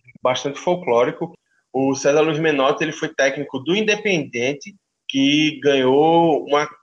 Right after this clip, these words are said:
caralhada de Libertadores durante a década de setenta e oitenta. Tanto que o título de rei de Copas do Independiente vem dessa época,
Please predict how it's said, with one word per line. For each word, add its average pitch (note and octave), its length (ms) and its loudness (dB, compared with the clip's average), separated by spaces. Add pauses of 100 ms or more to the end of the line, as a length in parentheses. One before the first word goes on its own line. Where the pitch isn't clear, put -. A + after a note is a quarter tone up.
caralhada D3 580 0
de D3 60 -8
Libertadores C#3 680 -4
durante B2+ 300 -6
a B2 120 2
década B2 400 0
de - 100 -18
setenta C3 680 -6
e - 20 -4
oitenta. A#2+ 360 -4 (500)
Tanto F3 360 -2
que C#3 460 -6
o C3+ 160 -12
título C3+ 540 -8
de B2+ 120 -10
rei C#3 220 -4
de D3 160 -12
Copas C3+ 560 -2
do A#2 320 -16 (220)
Independiente B2 840 -10
vem C3+ 220 -10
dessa E3 260 -4
época, D3 380 -8